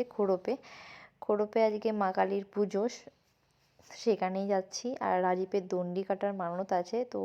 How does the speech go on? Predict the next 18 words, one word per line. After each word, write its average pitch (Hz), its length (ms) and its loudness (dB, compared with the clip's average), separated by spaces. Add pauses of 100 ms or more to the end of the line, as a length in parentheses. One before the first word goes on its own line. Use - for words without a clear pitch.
ওই 170 140 0
জন্যই 180 340 -4
আরোই 175 280 0
যাচ্ছি, 180 220 -4 (120)
নাহলে 185 280 -2
আমরা 202 120 -4 (100)
সন্ধেবেলার 214 600 -2
দিকে 226 140 0 (100)
যাই। 196 160 4 (680)
তো 196 60 4 (300)
এখন 185 160 -2 (100)
ওই 180 120 0
জন্য 180 120 0 (120)
এবছরটা 185 400 2 (160)
দুপুরবেলা 185 500 4
যাচ্ছি। - 260 -4 (100)
আর 175 140 2
দুপুরবেলা 196 480 0